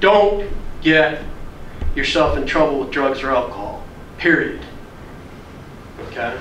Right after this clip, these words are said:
You get in trouble with any of that, there isn't an employer in this industry that's gonna look at you. You've got to stay away from that stuff. Don't get an M I P. Don't get an operating under the influence of anything.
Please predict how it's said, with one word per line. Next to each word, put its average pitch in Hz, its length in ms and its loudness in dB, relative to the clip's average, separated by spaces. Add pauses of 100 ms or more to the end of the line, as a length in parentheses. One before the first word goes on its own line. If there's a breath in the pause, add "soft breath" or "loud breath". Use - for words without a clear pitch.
(180)
You 151 120 -2
get 170 160 4
in - 60 -4
trouble 156 360 2
with 131 200 -2
any 180 180 6
of 175 100 4
that, 165 460 2
there 143 120 0
isn't 143 240 0
an 127 100 -2
employer 156 480 2
in 147 180 -2
this 147 200 -2
industry 135 400 -2
that's 127 180 -6
gonna 127 220 -4
look 117 200 -2
at 104 240 -4
you. - 80 -6 (1000)
You've - 240 -10
got 151 420 2
to 143 420 0 (340)
stay 131 340 -4
away 127 280 -2
from 120 120 -10
that 123 200 -6
stuff. - 320 -10 (100)
Don't 143 320 0
get 147 320 2
an 127 80 -4
M 127 200 0
I 113 120 -2
P. 123 500 -2 (380 loud breath)
Don't 135 240 -2
get 147 180 2
an 135 120 2
operating 135 580 0
under 131 240 -2
the 127 120 -8
influence 123 760 -6
of 117 140 -6
anything. 131 500 -2